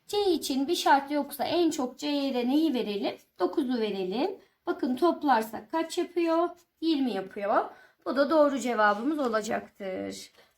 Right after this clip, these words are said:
Devam ediyorum. Hah, şimdi buraları çivi çizmeyi unutmuşum. Bakın çivi çizeyim şöyle. Şu çivi içeride kalıyordu. Şu çivi de dışarıda kalıyordu.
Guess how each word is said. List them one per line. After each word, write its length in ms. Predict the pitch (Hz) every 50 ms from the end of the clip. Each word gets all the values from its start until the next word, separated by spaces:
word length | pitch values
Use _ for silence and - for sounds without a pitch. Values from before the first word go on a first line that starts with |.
| _ -
Devam 380 | 415 466 508 494 440 403 320
ediyorum. 600 | 285 269 214 233 247 233 220 220 302 427 440 - _ _
Hah, 200 | - 320 269 - - _ _ _
şimdi 260 | - - 415 403 403
buraları 340 | 392 381 339 320 359 403 403
çivi 280 | - - 359 311 330 -
çizmeyi 440 | - 320 262 233 226 262 277 302
unutmuşum. 640 | 294 262 240 226 233 - 233 233 226 - 214 208 196
Bakın 260 | 196 196 - 220 214
çivi 280 | 202 - 277 262 262 -
çizeyim 500 | - 226 202 185 202 190 190 190 196 196
şöyle. 720 | - 220 202 190 185 185 185 185 208 247 285 359 370 359 - _ _ _ _ _
Şu 200 | - - 294 269
çivi 260 | - 285 269 233 240
içeride 520 | - 240 - - 240 254 262 240 277 294
kalıyordu. 840 | 294 - 320 294 285 311 302 302 294 233 277 294 302 302 320 302 311 _ _ _ _ _ _ _ _ _
Şu 180 | - - 330 254
çivi 360 | - - 320 269 302 277 208
de 360 | 226 247 277 349 440 453 - _ -
dışarıda 440 | 320 294 - 302 254 240 226 214 214
kalıyordu. 600 | - 247 214 180 185 185 185 185 185 196 190 -